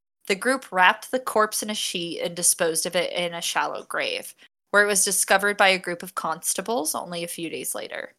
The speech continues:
And strangely enough, the face was completely untouched and intact, leading the police to quickly identify the body of Bridget Cleary.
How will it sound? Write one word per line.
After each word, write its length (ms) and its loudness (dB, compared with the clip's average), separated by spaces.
And 240 0
strangely 680 0
enough, 720 0
the 100 2
face 400 0
was 160 2
completely 800 -6
untouched 680 -2
and 140 -6
intact, 640 2
leading 260 -2
the 100 -2
police 520 -4
to 100 -8
quickly 380 -4
identify 560 -2
the 80 -8
body 340 -2
of 260 -8
Bridget 460 -8
Cleary. 420 -6